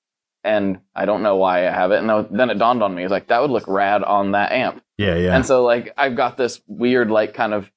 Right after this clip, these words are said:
Speaker 1: eighties looking couch material on, on my amp. And it's like, "Well, that's my special thing," you know? <laughs>
Speaker 2: Yeah, yeah.
Speaker 1: Everything, everything, almost everything I have, not, not across the board, has some sort of, like, story to it,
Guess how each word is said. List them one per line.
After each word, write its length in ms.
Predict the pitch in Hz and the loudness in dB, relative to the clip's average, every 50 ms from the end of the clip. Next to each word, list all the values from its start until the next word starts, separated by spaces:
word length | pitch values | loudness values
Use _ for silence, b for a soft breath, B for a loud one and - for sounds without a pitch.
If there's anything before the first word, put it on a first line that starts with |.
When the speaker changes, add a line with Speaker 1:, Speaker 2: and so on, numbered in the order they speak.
| _ _ _ _ - | _ _ _ _ -2
Speaker 1:
eighties 320 | 113 117 120 113 110 101 | 0 0 2 0 0 0
looking 340 | 107 117 110 113 117 104 98 | -2 -2 -2 -2 -2 -2 -2
couch 260 | 95 - 110 110 107 - | -2 -2 -2 -2 -2 -4
material 460 | 107 98 - 107 98 92 92 95 95 | -8 -6 -2 0 0 2 2 2 2
on, 420 | 87 69 98 95 92 92 92 87 - _ _ - | 2 2 2 2 0 0 -4 -4 -6 _ _ -4
on 180 | - 107 101 92 | -4 -2 0 0
my 100 | 90 90 | 0 0
amp. 300 | - 104 110 107 101 101 | 0 0 0 0 0 0
And 120 | 107 101 | 0 0
it's 100 | 95 95 | 0 0
like, 140 | 107 104 98 | -2 -2 0
"Well, 100 | - 131 | 0 0
that's 240 | 127 151 185 185 - | 2 0 0 -2 -2
my 120 | 113 101 | -2 -2
special 640 | 95 - - - 113 110 - 110 104 101 98 - _ _ _ _ _ _ _ - | -2 -2 -2 -2 -2 0 0 0 0 0 0 -4 _ _ _ _ _ _ _ -4
thing," 300 | 151 143 101 67 58 - _ _ _ _ _ - | -2 -2 -2 -4 -8 -16 _ _ _ _ _ -4
you 120 | 104 95 | -4 -2
know? 140 | 95 98 - - - - - - | -2 -2 -4 -6 -8 -10 -4 -4
<laughs> 340 | 202 190 - - - - | -4 -2 0 0 0 0
Speaker 2:
Yeah, 240 | - 123 123 95 82 | 2 2 2 2 2
yeah. 180 | 82 95 113 110 | 2 2 4 4
Speaker 1:
Everything, 420 | 160 190 196 185 170 185 170 170 156 - - _ _ _ _ - | 4 4 4 2 0 -2 -2 -2 -2 -4 -4 _ _ _ _ -4
everything, 400 | - 147 170 175 160 156 170 151 - | -2 0 2 2 2 2 0 0 2
almost 400 | 160 208 240 233 214 190 - 175 | 0 0 2 0 -2 -2 0 -2
everything 380 | 156 151 147 139 139 131 127 | 0 0 0 0 -2 -2 -2
I 60 | 120 113 | -2 -2
have, 220 | 110 117 101 101 | 0 0 -2 0
not, 260 | 110 127 139 - - | 0 0 -2 -2 -2
not 160 | 120 131 127 131 | -2 -2 0 0
across 320 | 127 - 135 120 113 - | 0 0 0 -2 -2 -2
the 80 | - 107 | -6 -4
board, 280 | 107 120 117 110 98 | 0 0 2 2 0
has 220 | 98 131 120 120 117 | 0 0 0 -2 -2
some 200 | - 131 120 113 | -2 -4 -4 -2
sort 240 | - 127 117 110 | 0 0 0 2
of, 100 | 107 101 | 0 0
like, 220 | 92 98 95 - - | 0 0 -2 -2 -4
story 360 | - - 127 120 113 110 107 | -4 -2 0 2 2 0 0
to 200 | 101 101 98 92 | 0 0 0 2
it, 240 | 92 95 98 98 - | 2 0 0 -2 -6